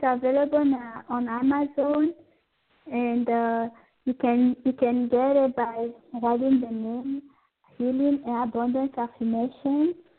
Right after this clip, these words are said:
or just writing my name, Lily Kucho. And, uh, you can also access it to, uh, on my website, w w w dot integrity healing dot org, and, uh,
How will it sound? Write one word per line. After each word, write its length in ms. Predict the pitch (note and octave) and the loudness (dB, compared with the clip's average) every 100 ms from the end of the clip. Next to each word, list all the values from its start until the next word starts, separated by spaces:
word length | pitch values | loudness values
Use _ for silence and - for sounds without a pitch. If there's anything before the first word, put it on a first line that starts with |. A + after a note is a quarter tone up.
| _ - | _ 2
or 340 | A#3 A#3 A3+ - - | 4 4 2 -2 2
just 180 | B3+ - | 2 4
writing 320 | A#3+ A#3+ C4 | 2 4 4
my 160 | B3 A3+ | 4 4
name, 480 | A3+ A#3 C4+ C4+ A#3+ | 2 4 2 4 4
Lily 240 | B3+ C#4 | 6 4
Kucho. 680 | C#4 C#4 C#4 - C4+ C#4+ D4+ - _ _ _ _ | 2 -2 -2 -4 -4 -4 -4 -10 _ _ _ _
And, 360 | - A#3 A#3 A#3 | 0 2 4 2
uh, 320 | A3+ A3+ A3 A3+ | 2 2 0 0
you 80 | A#3+ | 0
can 240 | A#3 A#3 | 2 2
also 280 | A#3+ C4 C4+ | 2 2 2
access 420 | B3 A#3 - B3+ C4 | 2 0 -2 -2 -2
it 160 | B3 B3 - | -4 -4 -4
to, 260 | A#3+ A3+ - - | -2 -2 -2 -2
uh, 460 | A#3 A3+ - - | 0 -2 -6 -4
on 140 | A#3+ A#3+ | 2 4
my 120 | A3 | 4
website, 760 | G#3+ A3+ B3+ C4+ - C#4+ D#4+ E4 - _ _ _ _ | 2 2 0 -2 0 2 2 0 -16 _ _ _ _
w 360 | A#3+ A3 A#3+ C4 | 2 4 4 4
w 420 | B3 A#3 A#3 A#3+ | 4 2 0 0
w 520 | A#3 A3+ A3+ A#3 A#3+ A#3 | 0 0 0 0 0 -2
dot 220 | A3 A#3 B3 - | -2 -2 -4 -4
integrity 800 | A#3+ A#3 B3+ B3+ C4+ - C4 B3 | -4 0 0 0 -4 -2 -4 0
healing 380 | A3+ A#3 B3 A#3+ | 0 0 -2 -2
dot 280 | A3+ A#3 - - | -2 -4 -6 -2
org, 320 | B3 C4+ C#4 - _ _ _ _ _ _ _ _ A#3 | 0 2 0 -4 _ _ _ _ _ _ _ _ 0
and, 320 | A#3 A#3 A#3 | 2 4 2
uh, 300 | A#3 A3+ | 2 0